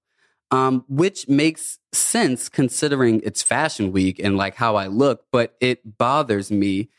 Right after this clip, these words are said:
that I am not Tariq the writer to the world yet, when that is where my passion is, and that's what I know is my superpower.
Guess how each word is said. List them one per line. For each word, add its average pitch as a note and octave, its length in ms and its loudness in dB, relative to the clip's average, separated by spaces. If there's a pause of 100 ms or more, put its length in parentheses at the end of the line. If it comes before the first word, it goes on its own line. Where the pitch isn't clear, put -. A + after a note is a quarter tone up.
(160)
that B2+ 240 0
I C3+ 420 0
am A#2+ 280 4
not A2+ 300 0 (100)
Tariq G#2+ 500 0 (140)
the G#2+ 180 0
writer F#2 680 -4 (1500)
to G3+ 100 0
the E3+ 120 0
world B2+ 500 0
yet, G2 300 -10 (520)
when C#3+ 240 2
that E3 300 0
is D3+ 180 0
where C3 180 2
my B2 180 0
passion D#3+ 540 -2
is, G2+ 520 -2
and B2 160 2
that's C#3+ 400 -2 (100)
what B2 220 2
I A#2 180 2
know B2 560 2
is A2 220 0
my G2+ 200 0
superpower. G#2+ 1000 -4